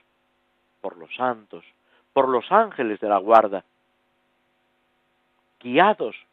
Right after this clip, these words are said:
por Cristo, que dice, "El que quiera venir en pos de mí, que se niegue a sí mismo, que cargue con su cruz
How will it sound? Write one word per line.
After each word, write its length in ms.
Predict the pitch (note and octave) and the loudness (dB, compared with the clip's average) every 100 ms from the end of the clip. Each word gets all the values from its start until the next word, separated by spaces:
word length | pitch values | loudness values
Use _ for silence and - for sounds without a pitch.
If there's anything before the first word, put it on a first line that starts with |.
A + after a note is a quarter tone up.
| _ _ _ | _ _ _
por 180 | B2+ A#2 | -2 -2
Cristo, 520 | - C3 B2 - G#2 _ _ _ _ _ _ _ _ _ | -4 -4 -4 -10 -20 _ _ _ _ _ _ _ _ _
que 260 | C3 B2 - _ _ _ _ _ _ _ _ _ | -6 -6 -10 _ _ _ _ _ _ _ _ _
dice, 440 | B2 B2 B2 G#2 G2+ _ _ _ _ | -12 -10 -6 -8 -8 _ _ _ _
"El 160 | A#2 | -12
que 160 | - A2 | -10 -12
quiera 440 | - E3+ F3 D#3+ - _ _ _ _ _ _ _ _ | -4 -2 0 0 -2 _ _ _ _ _ _ _ _
venir 340 | A2+ C#3 F#3+ | -2 -2 -8
en 140 | E3 A2+ | -8 -8
pos 240 | C#3 B2+ | -12 -10
de 100 | A2 | -10
mí, 220 | G#2+ A2 - _ _ _ _ _ _ _ | -10 -14 -16 _ _ _ _ _ _ _
que 100 | B2+ | -10
se 160 | - A#2 | -8 -8
niegue 420 | C3 F3 F#3 D#3+ | -4 -6 -4 -4
a 60 | A#2 | -6
sí 140 | A#2 | -12
mismo, 440 | G#2 A#2+ - G#2 - _ _ _ _ _ | -10 -12 -12 -20 -20 _ _ _ _ _
que 160 | C3+ | -2
cargue 400 | - F3 G3 F#3 | 2 0 0 -8
con 200 | - C3+ | -6 -10
su 160 | - G#2+ | -10 -18
cruz 340 | - G#2+ G#2 | -10 -10 -10